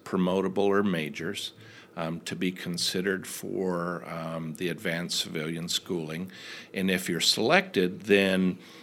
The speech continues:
we have, we presently have two training centers. One's at Fort Bragg, North Carolina. The other's Fort Hood, Texas. Because of the populations and the diversity of those missions, um, what those chaplains do is they go and actually are enrolled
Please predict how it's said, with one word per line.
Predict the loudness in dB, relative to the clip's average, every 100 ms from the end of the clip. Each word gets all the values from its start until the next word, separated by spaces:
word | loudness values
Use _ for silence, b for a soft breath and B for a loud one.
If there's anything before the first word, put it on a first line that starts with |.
| B
we | 2 4
have, | 6 6 4 0
we | 0
presently | 4 6 6 4 2 2
have | 0 -2
two | -2 0
training | 2 2 2 0
centers. | -2 -2 -2 -4 -4
One's | -6 -4 -6
at | -6
Fort | -4 -4 -4
Bragg, | -4 -2 -2 -4 -6 -8
North | -8 -8 -8
Carolina. | -10 -8 -8 -10 -8
The | -8
other's | -8 -6 -6
Fort | -4 -4 -4
Hood, | -6 -12 -6
Texas. | -6 -4 -8 -10 -12 B B B B B B -6
Because | -4 2 4 4
of |
the | -2
populations | 2 2 4 2 4 4 4 2 0 -2
and | -2 0
the | -2
diversity | -2 -2 0 2 2 2 0
of | -2
those | -2 -2 -2
missions, | 4 4 6 2 0 -4 -8 B B B B B B B -4
um, | 0 2 0 2
what | 6 6 4 2
those | 4 6
chaplains | 6 8 8 6 0 0
do | 6 8 8
is | 6 4
they | 2
go | 6 8 10
and | 8 6
actually | 4 2 0 0 2
are | 2 2
enrolled | 0 2 4 8 8 6 2